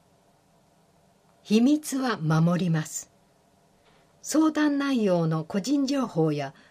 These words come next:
プライバシーの保護に配慮して、活動を行っています。問い合わせ先、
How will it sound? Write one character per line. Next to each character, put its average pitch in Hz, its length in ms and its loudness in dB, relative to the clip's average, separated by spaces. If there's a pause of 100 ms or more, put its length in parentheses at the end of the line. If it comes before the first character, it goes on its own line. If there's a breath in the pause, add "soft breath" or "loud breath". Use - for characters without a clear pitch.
(140 soft breath)
プ 208 100 -2
ラ 277 160 0
イ 269 60 -2
バ 208 160 0
シ 185 180 -2
ー 165 40 2
の 160 140 2
保 262 120 -4
護 254 120 0
に 160 160 -2
配 226 240 -2
慮 147 180 -6
し - 140 -10
て、 - 240 -6 (680 soft breath)
活 190 320 -4
動 254 300 -2
を 214 140 -4
行 190 240 -2
っ 185 180 -4
て - 160 -4
い 160 120 2
ま 151 160 -6
す。 - 240 -18 (1400)
問 285 240 2
い 285 60 0
合 269 100 -2
わ 262 120 -2
せ 247 160 -4
先、 208 460 -4